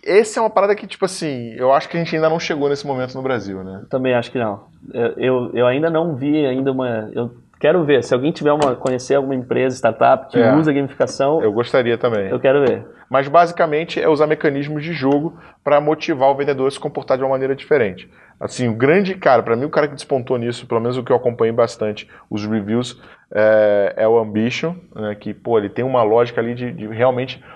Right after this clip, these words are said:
Speaker 1: mostrar que o, o amigo fez mais ligação, que o cara tá avançando mais, então você consegue criar os marcos e, e, e eu achei uma ferramenta muito boa. As outras duas eu não,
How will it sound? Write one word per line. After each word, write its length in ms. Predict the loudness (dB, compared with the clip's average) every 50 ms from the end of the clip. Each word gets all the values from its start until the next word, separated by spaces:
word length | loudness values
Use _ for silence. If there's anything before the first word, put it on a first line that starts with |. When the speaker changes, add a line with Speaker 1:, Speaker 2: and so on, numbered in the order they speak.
| -12 -4
Speaker 1:
mostrar 500 | 0 2 2 2 2 2 6 6 6 6
que 220 | 4 0 -2 -2
o, 200 | -2 -2 -2 2
o 60 | 2 2
amigo 280 | 4 4 2 0 0
fez 160 | 0 0 0
mais 180 | 0 0 0 0
ligação, 640 | 2 2 0 0 0 -2 0 0 2 2 2 0 -2
que 100 | -4 -4
o 40 | 0
cara 180 | 0 0 2
tá 80 | 2 0
avançando 340 | 0 0 -4 -4 -4 -4 0
mais, 200 | 0 0 0 0
então 240 | 0 -2 -2 -2 -2 -14 -20 -20
você 160 | -16 -6 -6 0
consegue 380 | 0 0 0 2 0 -2 0
criar 180 | 0 4 4 4
os 140 | 4 2 0
marcos 500 | 0 2 2 2 0 -2 -6 -4 -4 -2
e, 60 | -4
e, 560 | -4 -4 -6 -8 -10 -8 -8 -10 -10 -8 -6
e 20 |
eu 120 | -2 -2 -2
achei 160 | 0 -2 -2
uma 100 | -4 -2
ferramenta 340 | -2 -2 -2 -2 -4 -4 -4
muito 220 | -6 -6 -8 -4
boa. 180 | 0 2 2 2
As 80 | 2
outras 220 | 0 -2 -2 -2 0
duas 180 | 2 0 0
eu 80 | 0 0
não, 220 | -2 -4 -6 -8